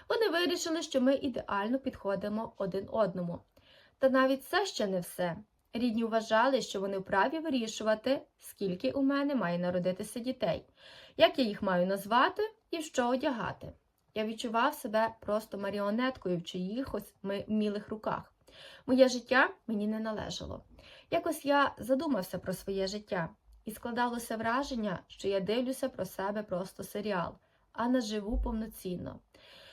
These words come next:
Був весняний день. Я годував голубів булкою. Раптом до мене підійшла жінка з яскраво блакитними очима і запитала, чи в мене все добре. Жінка додала,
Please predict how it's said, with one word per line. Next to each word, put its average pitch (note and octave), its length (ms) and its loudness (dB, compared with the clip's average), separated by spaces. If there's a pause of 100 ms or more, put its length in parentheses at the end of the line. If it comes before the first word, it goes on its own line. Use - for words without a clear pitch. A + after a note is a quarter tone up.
(180)
Був A#4+ 140 6
весняний D#4 500 2
день. F#3 400 -2 (340)
Я A#3+ 480 4 (100)
годував A3+ 560 0
голубів A3+ 420 0
булкою. F3 580 -4 (340)
Раптом F#4+ 340 2
до D#4+ 80 4
мене C#4+ 300 2
підійшла C4+ 500 0
жінка F#3+ 540 -4 (320)
з F#3 120 -10
яскраво F#3 640 0
блакитними F#3+ 520 -2
очима E3+ 580 -4 (440)
і D4+ 60 -2
запитала, D#4 600 2
чи - 140 -6
в - 20 0
мене G#3 200 0
все G#3+ 200 -6
добре. E3 400 -6 (680)
Жінка G4 340 4
додала, C4+ 540 6